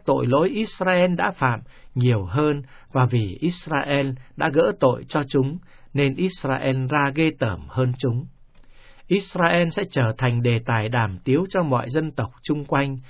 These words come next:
cho con gái Aram và tất cả những kẻ láng giềng, cũng như cho con gái Phi-li-tinh, những kẻ khinh miệt Israel ở khắp chung quanh. Sự ô trọc và những điều ghê tởm của mình,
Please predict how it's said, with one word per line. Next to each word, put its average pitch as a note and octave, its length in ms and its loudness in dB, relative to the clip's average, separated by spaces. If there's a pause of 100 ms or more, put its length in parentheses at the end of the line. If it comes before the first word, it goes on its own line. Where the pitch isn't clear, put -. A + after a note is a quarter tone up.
(240)
cho E3 160 4
con D3+ 220 2
gái C#3 360 2
Aram C#3 560 2 (320)
và C3 240 4
tất - 200 -4
cả A2 240 0
những F3+ 180 -4
kẻ A#2 260 0
láng D3 340 0
giềng, A#2 220 2 (340)
cũng F3+ 180 -2
như E3 200 6
cho D3+ 160 0
con D3 260 0
gái C3+ 340 0
Phi-li-tinh, C3+ 640 2 (400)
những F#3 180 -2
kẻ F#2+ 300 0
khinh F#3 240 0
miệt B2 240 0
Israel D3+ 680 -2 (120)
ở G#2 240 -4
khắp F#3 240 -6 (100)
chung B2+ 240 -2
quanh. A#2 300 -2 (680)
Sự - 340 -2
ô G3 180 8
trọc C3+ 240 2 (100)
và C3 100 0
những E3 240 -2
điều G#2 360 2
ghê F3 240 4
tởm G#2+ 220 0 (140)
của A2 180 -2
mình, G#2+ 280 -2